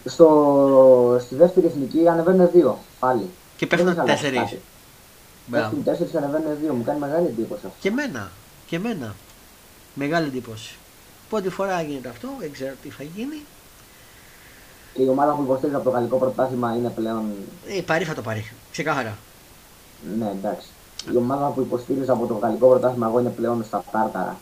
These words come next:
Speaker 2: Ναι,
Speaker 1: Δυστυχώς.
Speaker 2: ποια, ποια;
Speaker 1: Η Saint Etienne.
Speaker 2: Ε, η Saint Etienne, δυστυχώς, δυστυχώς.
Speaker 1: Δυστυχώς, από τη, η πιο ιστορική ομάδα της, ε, Γαλλίας, έχει κατα-,
Speaker 2: Μμμ.
Speaker 1: είναι, είναι τελευ-, είμαστε τελευταίοι στη δεύτερη εθνική, πάει για γάμα ολοταχώς.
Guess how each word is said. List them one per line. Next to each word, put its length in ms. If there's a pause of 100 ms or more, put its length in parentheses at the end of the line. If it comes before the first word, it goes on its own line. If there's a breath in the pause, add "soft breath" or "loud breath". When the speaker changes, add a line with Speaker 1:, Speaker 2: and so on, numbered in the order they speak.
(240)
Speaker 2:
Ναι, 80
Speaker 1:
Δυστυχώς. 220
Speaker 2:
ποια, 380 (220)
ποια; 360 (240)
Speaker 1:
Η 80
Saint 60
Etienne. 520 (120)
Speaker 2:
Ε, 80
η 140 (140)
Saint 140
Etienne, 260
δυστυχώς, 640
δυστυχώς. 480 (420)
Speaker 1:
Δυστυχώς, 480
από 160
τη, 60
η 320
πιο 100
ιστορική 360
ομάδα 300
της, 260
ε, 40 (440)
Γαλλίας, 500
έχει 160
κατα-, 240 (100)
Speaker 2:
Μμμ. 80
Speaker 1:
είναι, 180 (120)
είναι 260
τελευ-, 260 (320)
είμαστε 360
τελευταίοι 680 (480)
στη 180
δεύτερη 380
εθνική, 340
πάει 300
για 120
γάμα 280
ολοταχώς. 500